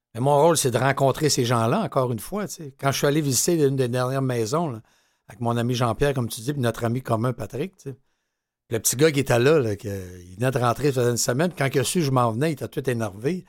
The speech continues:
Il m'a emmené mon livre que j'y signe. Puis il dit, « Là, je suis en train de vous parler, puis j'ai le poil qui lève ses bras. »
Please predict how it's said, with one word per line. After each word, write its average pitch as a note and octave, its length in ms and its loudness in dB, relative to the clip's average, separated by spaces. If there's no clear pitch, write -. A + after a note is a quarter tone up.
Il G#2+ 80 -6
m'a A#2 120 2
emmené B2 140 0
mon A#2+ 220 0
livre C3 200 -2
que A2+ 140 -4
j'y G2 160 -6
signe. E3 340 -4
Puis G#2+ 100 -6
il G#2+ 40 -6
dit, « A#2 80 -6
Là, E3 60 2
je - 60 0
suis D3 100 2
en C#3 40 2
train D3+ 100 0
de D3 60 0
vous - 80 -8
parler, C#3 260 2
puis D3+ 120 -4
j'ai B2 80 2
le A2 80 -4
poil D3+ 260 0
qui - 120 -8
lève B2+ 160 2
ses A2 220 0
bras. » A#2+ 400 -2